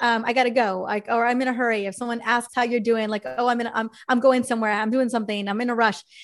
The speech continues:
Like, you just, you're constantly, it's like, "I don't have a lot of time. I gotta go." That kind of languaging of ur-, it's, it's urgent languaging.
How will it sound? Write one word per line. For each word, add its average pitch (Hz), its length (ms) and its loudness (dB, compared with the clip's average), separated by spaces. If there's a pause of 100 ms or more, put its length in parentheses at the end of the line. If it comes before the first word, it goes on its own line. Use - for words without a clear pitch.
(140)
Like, 269 240 4
you 240 240 -6
just, 240 240 -4
you're 269 120 4
constantly, 269 760 -2
it's 240 160 2
like, 233 140 0
"I 226 40 -2
don't 254 120 0
have 269 100 0
a 254 40 0
lot 240 120 2
of 233 80 0
time. 220 520 -2 (360)
I 254 140 2
gotta 226 240 4
go." 196 500 2 (340)
That 247 220 4
kind 277 160 -2
of 254 80 2
languaging 226 560 0
of - 160 -8
ur-, 220 120 4
it's, 262 260 -2
it's - 260 -4
urgent 269 480 2 (160)
languaging. 220 920 -2